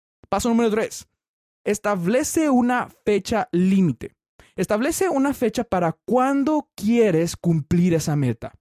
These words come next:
La razón por qué poner una fecha límite es importante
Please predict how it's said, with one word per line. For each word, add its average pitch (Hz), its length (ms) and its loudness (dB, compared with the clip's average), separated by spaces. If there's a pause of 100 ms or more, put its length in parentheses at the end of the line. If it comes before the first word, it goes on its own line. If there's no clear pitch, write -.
(440)
La 180 120 0
razón 202 320 -2
por - 160 -2
qué 277 140 -4
poner 233 280 -2
una 226 220 -2
fecha 190 320 -2
límite 170 580 0 (840)
es 190 160 -2
importante 180 720 -2